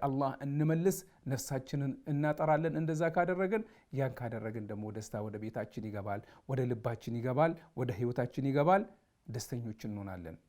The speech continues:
ምቀኝነት የሙእሚን ባህሪ አይደለም፣ የሰይጣን ባህሪ ነው።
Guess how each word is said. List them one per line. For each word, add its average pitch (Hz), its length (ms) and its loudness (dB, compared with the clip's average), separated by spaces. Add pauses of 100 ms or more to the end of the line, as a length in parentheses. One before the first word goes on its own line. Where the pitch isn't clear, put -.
(1300)
ምቀኝነት 120 540 -10
የሙእሚን 110 380 -10
ባህሪ - 280 -10
አይደለም፣ - 380 -18 (640)
የሰይጣን 110 520 -6
ባህሪ - 320 -12
ነው። - 140 -20